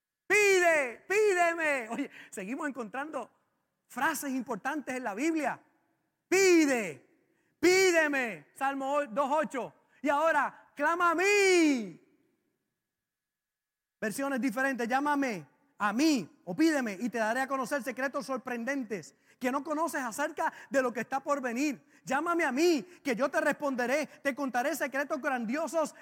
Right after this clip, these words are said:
e inimaginables que tú no conoces." Oras y te enseña cosas grandes. Le pides a Dios y Él te mostrará un camino.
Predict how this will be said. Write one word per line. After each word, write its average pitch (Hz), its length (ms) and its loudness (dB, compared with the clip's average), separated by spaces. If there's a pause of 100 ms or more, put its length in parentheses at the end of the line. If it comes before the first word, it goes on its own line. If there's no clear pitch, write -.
(100)
e 285 340 2
inimaginables 320 1400 2
que 262 100 -4
tú 277 140 -4
no 294 120 -2
conoces." 269 680 -4 (1600)
Oras 330 840 4 (320)
y 277 100 2
te 302 80 0
enseña 302 340 0
cosas 285 300 -2
grandes. 277 720 -2 (500)
Le 302 140 4
pides 370 420 4
a 320 120 2
Dios 320 680 2 (220)
y 285 80 6
Él 339 100 2
te 320 140 0
mostrará 294 380 -4
un 330 120 -2
camino. 285 640 0